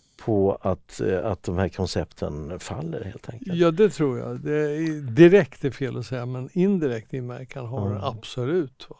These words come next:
Speaker 2: Och sen får vi se hur, om det går att avsluta det där kriget. Därför det är så mycket prestige på västsidan nu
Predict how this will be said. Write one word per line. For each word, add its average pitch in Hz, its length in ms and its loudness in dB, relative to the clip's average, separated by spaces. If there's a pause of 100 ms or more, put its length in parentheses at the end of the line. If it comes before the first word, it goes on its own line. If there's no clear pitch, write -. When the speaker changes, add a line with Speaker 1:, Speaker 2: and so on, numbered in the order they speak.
(1120)
Speaker 2:
Och 151 120 2
sen 135 200 2
får 156 140 -4
vi 165 140 2
se 151 380 4
hur, 143 760 0
om 143 180 -2
det 143 100 -2
går 135 240 2
att 151 280 0
avsluta 160 580 -2
det 151 180 0
där 127 80 -6
kriget. 139 560 -12
Därför 143 260 -8
det 151 80 2
är 143 40 2
så - 160 -2
mycket 135 380 -4
prestige 165 880 0 (420)
på 156 120 0
västsidan 135 880 2
nu 131 360 -8